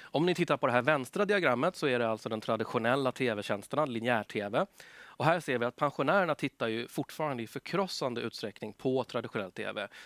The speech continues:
Från nittioåtta till nittiosju procent, i princip i felmarginalen. Så det är väldigt, väldigt många, nästan alla pensionärer som fortfarande tittar på traditionell T V. Ni ser att bland arbetande och studenter däremot så minskar andelen som tittar på traditionell T V ganska snabbt. Om vi då tittar på det högra, då har vi de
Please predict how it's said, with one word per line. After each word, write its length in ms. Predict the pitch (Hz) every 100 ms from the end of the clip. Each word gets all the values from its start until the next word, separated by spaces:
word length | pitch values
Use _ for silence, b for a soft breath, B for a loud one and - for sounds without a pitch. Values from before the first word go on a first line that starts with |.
| B
Från 380 | - 147 165 147
nittioåtta 480 | 139 143 120 113
till 100 | 104
nittiosju 320 | 110 117 113 98
procent, 500 | - - 110 98 -
i 100 | 123
princip 400 | - 131 117 -
i 40 |
felmarginalen. 760 | 110 127 104 98 107 165 135 98
Så 80 | -
det 60 | 131
är 40 |
väldigt, 460 | 127 147 180 151 135
väldigt 180 | 127
många, 340 | 127 117 113 131 B B
nästan 400 | 143 151 - 131
alla 200 | 127 110
pensionärer 460 | 110 107 110 98 95
som 120 | 104
fortfarande 380 | 131 - 98 95
tittar 200 | 110 98
på 60 |
traditionell 420 | - 104 104 101 92
T 200 | 104 101
V. 80 | - B B B B
Ni 160 | 139 143
ser 120 | 143
att 140 | 135
bland 200 | 123 123 127
arbetande 640 | 147 123 123 117 117 117
och 80 | -
studenter 400 | 139 202 240 185
däremot 420 | 104 95 95 - B -
så 120 | 151
minskar 480 | 185 180 117 - 175
andelen 420 | 220 110 98 98
som 80 | 104
tittar 240 | 120 98
på 80 | -
traditionell 380 | 104 107 98 92
T 160 | 101
V 100 | 98
ganska 260 | 117 113 123
snabbt. 420 | - 156 - - _ B B
Om 280 | B - 160
vi 60 |
då 100 | 196
tittar 220 | 202 190
på 100 | 135
det 80 | 131
högra, 540 | 127 180 143 143 220 113
då 100 | 147
har 160 | 156
vi 100 | 127
de 220 | 120 117